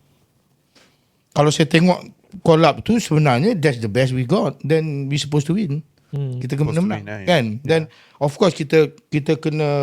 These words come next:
Speaker 1: kalau kata mungkin kita lawan kriket, kita mungkin takut dengan Nepal lah.
Speaker 3: <laughs> Ya, ya,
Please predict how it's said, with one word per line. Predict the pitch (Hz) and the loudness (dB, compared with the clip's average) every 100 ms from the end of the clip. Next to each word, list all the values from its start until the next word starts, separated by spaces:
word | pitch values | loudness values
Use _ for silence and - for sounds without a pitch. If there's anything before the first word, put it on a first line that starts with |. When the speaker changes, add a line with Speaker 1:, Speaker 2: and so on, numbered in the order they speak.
| 139 135 135 127 _ _ _ | -2 -2 -6 -8 _ _ _
Speaker 1:
kalau | - 143 151 | -6 -2 2
kata | 170 185 | 2 2
mungkin | 165 156 180 | 2 2 2
kita | 156 | 4
lawan | 165 165 160 | 6 6 4
kriket, | - 156 - - | 0 0 0 0
kita | 160 170 | -2 0
mungkin | 160 156 | 2 0
takut | 143 - 147 | -2 -2 0
dengan | 156 | 4
Nepal | 160 156 151 | 4 2 0
lah. | - | 2
Speaker 3:
<laughs> | 202 | 4
Ya, | 110 113 104 | 4 4 4
ya, | 107 107 | 2 2